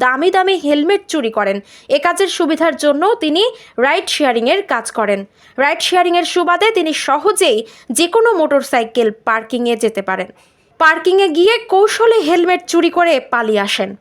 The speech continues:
আর এসব কাজে যাতে তিনি ধরা না পড়েন, সেজন্য তার মোটরসাইকেলের নাম্বার প্লেটও পরিবর্তন করে ফেলেন। তিনি আরও বলেন, তার আসল নাম্বার প্লেটের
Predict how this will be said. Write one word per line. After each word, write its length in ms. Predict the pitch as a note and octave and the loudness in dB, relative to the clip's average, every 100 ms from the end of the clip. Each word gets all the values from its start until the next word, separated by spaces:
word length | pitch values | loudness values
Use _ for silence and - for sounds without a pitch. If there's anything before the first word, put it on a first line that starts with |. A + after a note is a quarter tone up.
| _ - | _ -6
আর 60 | A3 A3 | -2 0
এসব 220 | A3+ D4+ D4+ | 0 -4 -2
কাজে 260 | C4+ C4+ F#4+ A4+ - - | -4 0 -2 -2 -10 -6
যাতে 240 | B3 D#4 G4 G4 | -2 0 2 2
তিনি 160 | G4 D#4 | 2 2
ধরা 320 | - A#3+ B3+ F#4 | -2 -2 0 0
না 120 | F#4 E4+ | 0 0
পড়েন, 240 | C4+ D#4 A4+ - - | 0 0 -2 -6 -16
সেজন্য 400 | - E4 E4 F#4 F#4+ | -4 -2 0 0 0
তার 180 | F#4+ E4+ B3+ | 0 0 0
মোটরসাইকেলের 760 | C4 F#4 F4+ D#4+ D4+ D4 C4 A3 G#3+ | 0 0 0 -2 0 0 0 0 -2
নাম্বার 260 | A3+ D#4+ F4 | 0 -2 0
প্লেটও 340 | F4 F4+ F#4 A3 G3+ - | 0 2 2 0 -2 0
পরিবর্তন 480 | C#4+ D#4+ C#4+ - G3+ G3 | 2 2 0 -2 -4 -2
করে 140 | G3 | -4
ফেলেন। 260 | A3+ G#3 G3 G3+ _ | -2 -4 -4 -8 _
তিনি 180 | - B3 - A#3 | -2 -2 0 0
আরও 140 | C#4 | 0
বলেন, 300 | E4+ F#4 G4+ A#4 - - - | 2 2 2 0 -6 -10 -2
তার 140 | C4+ C4 - C4 | -2 -2 -2 -2
আসল 260 | - F4 D#4+ | 0 0 0
নাম্বার 220 | C#4+ C4 B3+ | 0 -2 -4
প্লেটের 300 | B3 A3+ A3+ | -2 -2 -2